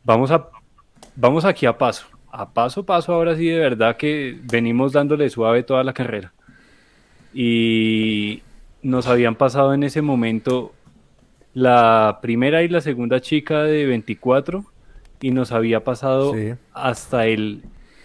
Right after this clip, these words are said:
Speaker 1: el primero, el segundo, el tercero y el cuarto de veinticuatro, y otros para atrás. Y en esa última
Speaker 2: Ok.
Speaker 1: subida a Fosca, alcanzamos hasta el cuarto de veinticuatro y
Speaker 2: Ok.
Speaker 1: los pasamos.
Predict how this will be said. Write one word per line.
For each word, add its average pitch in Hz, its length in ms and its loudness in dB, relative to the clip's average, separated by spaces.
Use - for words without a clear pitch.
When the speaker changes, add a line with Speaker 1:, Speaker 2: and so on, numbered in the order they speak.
Speaker 1:
el 131 160 -2
primero, 127 320 2
el 156 60 0
segundo, 143 320 0
el 143 80 -8
tercero 139 520 0
y 127 120 0
el 113 160 -2
cuarto 120 420 2
de 143 80 4
veinticuatro, 120 680 -2
y 123 200 4
otros 117 320 2
para 120 220 2
atrás. 117 380 -6
Y 139 160 0
en 135 100 2
esa 147 200 0
última 170 420 0
Speaker 2:
Ok. - 0 -
Speaker 1:
subida 131 340 0
a - 20 2
Fosca, 156 460 -4
alcanzamos 127 640 0
hasta 139 240 0
el 107 120 -4
cuarto 127 460 -2
de 113 100 -2
veinticuatro 113 560 0
y - 40 2
Speaker 2:
Ok. - 20 2
Speaker 1:
los 113 140 0
pasamos. 104 600 -4